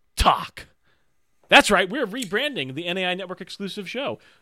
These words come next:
This weekend, you can get the very first episode, and I hope that you'll enjoy it. What are we gonna talk about on that show, D C Matthews?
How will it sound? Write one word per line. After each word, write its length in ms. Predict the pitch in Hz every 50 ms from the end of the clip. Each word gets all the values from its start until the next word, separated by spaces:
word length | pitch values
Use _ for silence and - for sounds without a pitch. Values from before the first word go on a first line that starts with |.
| _ _ _ _ _ _ _ -
This 220 | 147 170 170 -
weekend, 440 | 175 233 233 - 262 254 254 220 175
you 100 | 180 196
can 140 | - 190 175
get 200 | 175 185 - -
the 100 | 139 127
very 360 | 120 117 135 147 175 175 185
first 300 | 180 - 185 175 - -
episode, 500 | 175 156 - 156 - - 117 101 92 - - _ _ -
and 120 | 143 139
I 80 | 127 107
hope 220 | 113 156 165 165
that 180 | - 143 - -
you'll 200 | 147 139 139 143
enjoy 320 | 135 120 120 110 101 95
it. 80 | - _ - - -
What 140 | - 370 415
are 20 |
we 100 | 415 359
gonna 120 | 349 339
talk 240 | 339 262 330 370 -
about 160 | 320 254 190
on 60 | 175 175
that 160 | 160 156 -
show, 200 | - 170 147 139
D 100 | 135 135
C 160 | 127 147 139
Matthews? 380 | 139 143 151 220 269 302 -